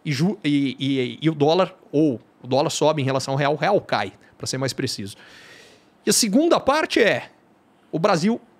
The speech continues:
uma é quando o Brasil tá ruim, a outra é quando o mundo tá ruim.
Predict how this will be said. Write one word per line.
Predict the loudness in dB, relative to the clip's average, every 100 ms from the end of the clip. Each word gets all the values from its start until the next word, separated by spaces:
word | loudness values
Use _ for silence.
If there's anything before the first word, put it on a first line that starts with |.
| _ -2
uma | 0 2 2
é |
quando | 0 0
o | 2
Brasil | 2 2
tá | 2
ruim, | 2 0 -2
a |
outra | -4 -4
é | -4
quando | -2
o |
mundo | -2 -2
tá | -2
ruim. | 0 0 -2